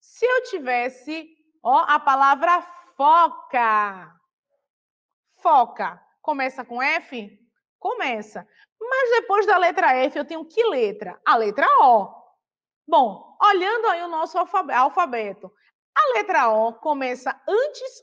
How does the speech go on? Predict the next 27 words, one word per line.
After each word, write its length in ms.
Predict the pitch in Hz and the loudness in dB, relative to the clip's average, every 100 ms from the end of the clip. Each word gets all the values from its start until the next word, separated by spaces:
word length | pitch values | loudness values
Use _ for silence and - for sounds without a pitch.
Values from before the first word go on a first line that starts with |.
| _ | _
ou 160 | 220 277 | 0 0
de, 80 | 320 | 2
ó, 140 | 285 | 2
a 40 | 359 | 2
letra 340 | 349 339 254 | 0 2 4
O 380 | 233 233 247 254 | 4 0 -2 0
no 60 | 254 | 0
alfabeto 480 | 254 247 214 220 | 2 -2 -2 -8
tá 240 | 226 262 - | -4 -4 -4
antes 320 | 370 523 466 | -8 -8 -4
ou 120 | 415 | -2
depois 340 | 339 240 269 269 | -2 -2 -2 0
da 80 | 262 | -2
letra 480 | 247 254 226 233 | -2 -2 0 2
A? 140 | 302 - _ _ _ _ _ _ _ - | 0 -4 _ _ _ _ _ _ _ 0
Tá 100 | 262 | 0
o 120 | 262 | 0
quê? 360 | 262 269 359 - _ _ | 0 0 0 -6 _ _
Depois. 880 | 226 330 440 _ 269 254 233 208 202 | -8 -6 -6 _ 2 2 2 -4 -10
Então, 400 | 302 277 254 240 | -12 -8 -6 0
ó, 280 | 254 339 247 - _ _ _ | 2 2 0 -12 _ _ _
foca, 720 | 359 339 277 262 233 175 165 _ _ | 2 4 2 0 -8 -8 -12 _ _
né? 220 | 196 254 | -10 -8
Vamos 240 | 294 302 359 | -8 -8 -8
aqui. 400 | - 233 165 _ _ _ _ _ - | -10 -18 -20 _ _ _ _ _ -2
F 180 | 339 381 | 0 4
O. 380 | 269 208 175 | 2 0 -4